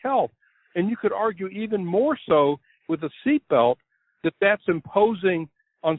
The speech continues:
somebody who's, who's wearing it, because that's to protect the person's life who's wearing the seatbelt.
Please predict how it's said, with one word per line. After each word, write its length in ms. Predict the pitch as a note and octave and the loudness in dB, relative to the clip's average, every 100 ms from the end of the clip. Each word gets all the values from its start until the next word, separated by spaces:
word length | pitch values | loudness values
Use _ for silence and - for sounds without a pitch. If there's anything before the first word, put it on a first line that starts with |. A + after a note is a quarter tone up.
| - | -2
somebody 360 | G3 G3 F3 | -2 0 -2
who's, 240 | C3+ D3+ B2 _ _ - | -2 -4 -4 _ _ -6
who's 220 | D#3+ C#3 B2+ | -4 -4 -2
wearing 380 | F#3 B3 G3+ | 2 2 0
it, 100 | F3+ | -2
because 280 | F3 D#3 D3+ | -4 -4 -2
that's 220 | E3 G3 - | 0 -2 -4
to 80 | D#3+ | -8
protect 400 | D#3 - F3+ - _ _ | -8 -2 -4 -4 _ _
the 80 | D3 | -12
person's 540 | - F#3 F#3 - C#3+ B2+ | -2 2 2 0 -4 -2
life 320 | C3+ F3 F3+ - | 2 4 2 -4
who's 180 | B2+ | -8
wearing 400 | A2+ C#3+ A3+ G#3 | 0 2 2 0
the 80 | C#3 - | -4 -6
seatbelt. 420 | C3+ A#2 B2 A#2+ | -10 -8 -4 -2